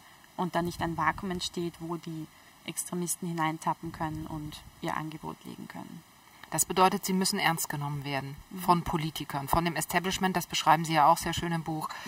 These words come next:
Speaker 2: diesen wirklich Vertrauensverlust in politische und demokratische Institutionen.
Speaker 1: Ja.
Speaker 2: Und in dieses Vakuum gehen dann die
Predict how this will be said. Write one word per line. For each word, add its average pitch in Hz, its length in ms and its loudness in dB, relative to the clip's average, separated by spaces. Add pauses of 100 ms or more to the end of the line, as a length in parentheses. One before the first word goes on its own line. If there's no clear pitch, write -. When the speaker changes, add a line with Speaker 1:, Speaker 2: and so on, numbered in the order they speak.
(320)
Speaker 2:
diesen 156 320 0 (380)
wirklich 160 260 -6
Vertrauensverlust 165 1200 8
in 170 200 -2
politische 160 840 2
und 151 160 -4
demokratische 156 680 0
Institutionen. 139 1080 -4
Speaker 1:
Ja. 190 220 -2 (920)
Speaker 2:
Und 156 160 -2
in 151 80 0
dieses 160 380 4
Vakuum 156 480 12
gehen 156 220 2
dann 151 180 2
die 143 340 -2